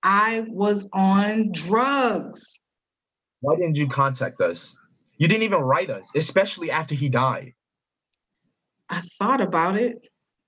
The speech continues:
Speaker 1: Once I drove all the way up here, I got off on the exit twenty-one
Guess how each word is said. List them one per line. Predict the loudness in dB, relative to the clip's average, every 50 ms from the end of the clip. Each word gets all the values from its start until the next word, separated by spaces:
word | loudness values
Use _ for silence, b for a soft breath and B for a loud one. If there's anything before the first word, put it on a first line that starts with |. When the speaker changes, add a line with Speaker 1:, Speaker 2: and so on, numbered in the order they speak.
| _ _ B B B B B B _ -2
Speaker 1:
Once | 2 2 2 2 2 0
I | -2 -2
drove | -2 0 0 2 2 2 2 2
all | 4 4 4 4
the | 2
way | 2 0 2 2 0
up | 0 -2 -2
here, | -4 -4 -4 -6 -8 -14 _ _ _ _ _ _ _ _ b b b b b b _ _ _ _ _
I | -6 -4
got | -2 -2 -2 -2 -2 -2 -2
off | 0 0 0 0 -2 -2
on | 0 2 2
the | 2 2
exit | 0 -2 -2 -2 -4 -6 -8 -6 -6
twenty-one | -6 -2 0 0 2 0 0 -2 0 0 0 0 0 -2 -2 -4